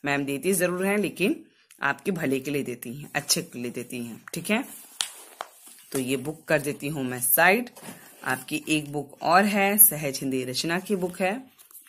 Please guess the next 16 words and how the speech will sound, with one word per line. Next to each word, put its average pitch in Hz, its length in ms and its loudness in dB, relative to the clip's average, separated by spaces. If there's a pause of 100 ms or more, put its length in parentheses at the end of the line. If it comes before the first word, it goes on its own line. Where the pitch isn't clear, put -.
(120)
ठीक 165 180 -6
है, 202 200 0 (580)
ये 131 100 -4
क्या 165 260 0
है? 180 160 -2
ये 143 160 -2
भी 147 160 0
आपको 160 400 0
हिंदी 143 280 -2
में 143 200 -4
पढ़ना 139 300 0
है, 202 380 2 (480)
सहज 175 580 4
हिंदी 160 320 0
रचना 151 340 -2
प्रवेश। 117 480 -6